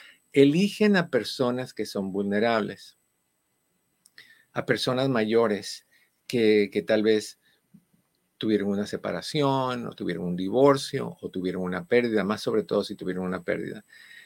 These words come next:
Y estas personas sienten que tú estás muerto de, de, de hambre por una relación y que aceptas lo que venga.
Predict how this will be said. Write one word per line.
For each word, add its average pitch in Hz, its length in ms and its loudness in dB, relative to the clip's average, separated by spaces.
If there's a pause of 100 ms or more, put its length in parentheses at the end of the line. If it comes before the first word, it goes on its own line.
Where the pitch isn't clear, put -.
(220)
Y 117 240 4
estas 113 360 4
personas 117 440 -2
sienten 110 400 0
que 92 120 -4
tú 123 280 0
estás 117 380 2
muerto 110 480 0
de, 104 340 4
de, 95 320 0
de 107 220 4
hambre 107 560 4
por 101 180 0
una 98 220 0
relación 104 720 0 (100)
y 104 120 -10
que - 120 -2
aceptas 104 540 2
lo 107 120 2
que 117 120 2
venga. 127 420 2